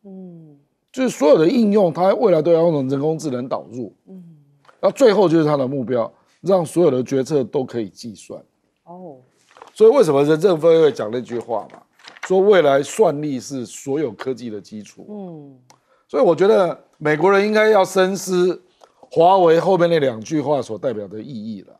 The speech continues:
Speaker 1: 嗯。
Speaker 2: 所以你不要以为好像这是一个手机公司，你错了。
Speaker 1: 对。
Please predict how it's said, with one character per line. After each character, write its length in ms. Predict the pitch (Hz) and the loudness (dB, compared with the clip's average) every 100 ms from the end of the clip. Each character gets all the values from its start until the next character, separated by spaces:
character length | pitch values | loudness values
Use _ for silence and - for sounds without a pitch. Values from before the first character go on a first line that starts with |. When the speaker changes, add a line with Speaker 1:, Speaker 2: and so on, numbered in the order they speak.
| - | -20
Speaker 1:
嗯。 320 | 185 160 143 _ _ | -18 -18 -20 _ _
Speaker 2:
所 100 | - | -4
以 60 | 233 | -2
你 40 | |
不 80 | 156 | 2
要 140 | 233 175 | 2 2
以 100 | 131 | 2
为 160 | 147 | 0
好 220 | 139 160 | 0 -4
像 120 | 196 170 _ _ _ | -4 -12 _ _ _
这 100 | - | -8
是 160 | 143 165 | -6 -4
一 60 | |
个 80 | 175 | -4
手 180 | - 117 | -4 -8
机 200 | 101 156 | -8 -6
公 240 | 147 151 | -4 -4
司， 220 | - 139 139 - | -10 -14 -16 -18
你 160 | 143 135 | -14 -14
错 380 | - 254 180 | -2 0 2
了。 220 | 131 110 123 | 0 -6 -10
Speaker 1:
对。 180 | 160 | -16